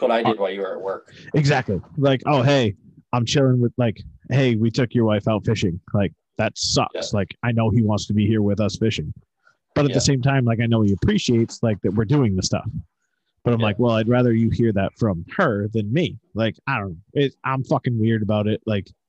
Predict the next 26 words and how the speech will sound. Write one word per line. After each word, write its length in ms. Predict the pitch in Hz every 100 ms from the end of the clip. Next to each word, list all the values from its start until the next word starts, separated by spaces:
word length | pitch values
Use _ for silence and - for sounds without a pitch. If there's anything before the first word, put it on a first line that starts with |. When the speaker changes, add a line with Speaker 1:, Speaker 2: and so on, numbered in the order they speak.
| _ _ _ _ _ _ -
Speaker 2:
like, 180 | 135
I 80 | 107
barely 340 | 107 120 107 107
talk 220 | 117 104
to 80 | 107
Chad 300 | - 110 113
when 100 | 113
he's 220 | 110 101
gone. 200 | 104 98
I 40 |
barely 300 | 95 131 156
talk 180 | 104 117
to 60 | 104
my 100 | 92
dad. 340 | 87 98 101 -
Like, 180 | 117 104
I'll 140 | 135
text 280 | - 123 -
my 120 | 120
dad 240 | 110 117
every 140 | 120 120
now 160 | 117 110
and 80 | 104
then, 240 | 120 180 - _ -
but, 140 | 110
like, 180 | 101